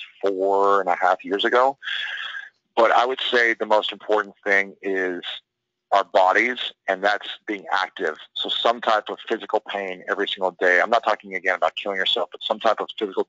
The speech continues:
discomfort with a workout every single day. That is going to do so much for your mind, your body, your heart. It's gonna be healthier and stronger, and it's gonna release a lot of stress and tension. But if there was only one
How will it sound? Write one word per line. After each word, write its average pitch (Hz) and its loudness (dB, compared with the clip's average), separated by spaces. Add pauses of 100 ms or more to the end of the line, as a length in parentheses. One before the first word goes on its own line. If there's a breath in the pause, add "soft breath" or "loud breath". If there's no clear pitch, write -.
discomfort 98 0 (600 loud breath)
with 120 0
a 113 2
workout 101 2 (440 soft breath)
every 104 -2
single 104 -4
day. 87 2 (960 loud breath)
That 117 2
is 120 -4
going 113 -4
to 104 -10
do 104 -8
so 123 2
much 127 2
for 110 -2
your 95 0
mind, 123 2
your - -4
body, 123 6
your 90 -2
heart. 127 2 (120)
It's - -16
gonna 104 -6
be 82 -18 (120)
healthier 117 2 (520 soft breath)
and 101 0 (260)
stronger, 117 2
and 101 0
it's 101 -12
gonna 98 -2
release 101 0
a 117 2
lot 113 6
of 101 -2
stress 113 0
and 107 -18
tension. 110 0
But 98 -6
if - -20
there 98 0
was 92 -2
only 110 0
one 101 0